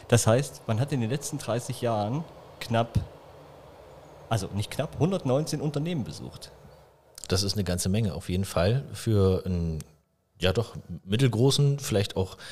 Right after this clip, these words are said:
Speaker 2: in Friedrichshain-Kreuzberg auf jeden Fall der größte Unternehmerverein, ist auf jeden Fall eine Hausmarke.
Speaker 1: Ja, und wir sind hier an einem ganz tollen Ort, und zwar sind wir, äh,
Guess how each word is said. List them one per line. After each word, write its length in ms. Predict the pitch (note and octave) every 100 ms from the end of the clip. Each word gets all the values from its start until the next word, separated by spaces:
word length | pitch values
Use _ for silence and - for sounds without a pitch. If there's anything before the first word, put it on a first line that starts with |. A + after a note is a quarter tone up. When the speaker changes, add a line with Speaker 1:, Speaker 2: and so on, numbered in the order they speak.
| - -
Speaker 2:
in 80 | G#2+
Friedrichshain-Kreuzberg 800 | A2 A2 G#2 G2+ G#2 A2 - G#2+
auf 80 | G#2
jeden 120 | G#2+
Fall 120 | F#2+
der 180 | F#2+ A#2
größte 520 | G#2 C3+ C3+ - C#3+
Unternehmerverein, 840 | C3 B2 B2 C#3 - B2+ C#3 E3+ - - - - -
ist 120 | G#2
auf 120 | G#2
jeden 100 | A#2
Fall 160 | B2 C3
eine 220 | C3 B2
Hausmarke. 480 | - - - - - _ _
Speaker 1:
Ja, 180 | A#2 - - - -
und 140 | C3+ C3
wir 60 |
sind 160 | C3+ D#3
hier 100 | C#3
an 80 | A#2+
einem 80 |
ganz 200 | A#2 C3+
tollen 160 | C3+ G#2+
Ort, 200 | A#2 C3+
und 100 | A2+
zwar 200 | A#2 A#2+
sind 180 | A#2 A#2
wir, 340 | A2+ A2 G#2+
äh, 340 | G#2+ G#2+ G2+